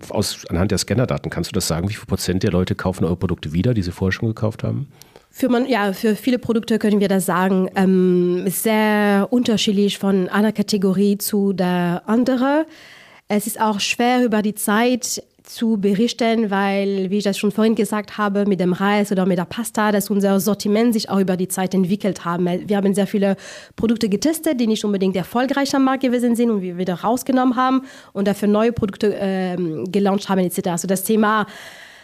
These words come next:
Speaker 2: Loyalty, äh, auf Dauer, ähm,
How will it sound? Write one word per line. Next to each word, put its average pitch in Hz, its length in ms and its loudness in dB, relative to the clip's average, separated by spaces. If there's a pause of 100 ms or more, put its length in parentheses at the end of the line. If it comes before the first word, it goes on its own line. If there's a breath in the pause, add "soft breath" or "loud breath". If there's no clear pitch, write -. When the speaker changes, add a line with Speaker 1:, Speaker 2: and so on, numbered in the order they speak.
(100)
Speaker 2:
Loyalty, 262 960 2
äh, 202 300 2
auf 214 240 0
Dauer, 220 680 2
ähm, 196 460 2